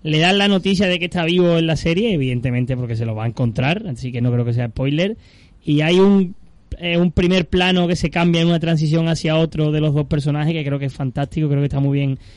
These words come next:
guionizado, dirigido y montado. Y bueno, esos son detallitos que al final, pues, me sacan una sonrisa, pero coincido también con, con el compañero que, que tampoco es tan,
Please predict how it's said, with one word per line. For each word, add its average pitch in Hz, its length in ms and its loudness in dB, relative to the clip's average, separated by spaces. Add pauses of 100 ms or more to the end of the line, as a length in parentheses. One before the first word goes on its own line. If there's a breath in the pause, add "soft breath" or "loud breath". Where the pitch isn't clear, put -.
(160 soft breath)
guionizado, 156 720 2
dirigido 156 420 2
y 151 40 2
montado. 165 560 0 (460 soft breath)
Y 147 140 0
bueno, 175 200 0
esos 170 100 -4
son 208 100 0
detallitos 202 400 2
que 220 80 -2
al 180 80 2
final, 160 420 0
pues, 170 140 -2
me 147 80 0
sacan 139 300 -2
una 139 100 0
sonrisa, 139 340 0
pero 156 220 -4 (180)
coincido 147 380 0
también 139 320 0
con, 127 540 -4 (140)
con 131 180 -6
el 127 100 -6
compañero 131 540 -4
que, 123 200 -4 (380 soft breath)
que - 100 -14
tampoco 170 520 -2
es 170 140 0
tan, 165 680 0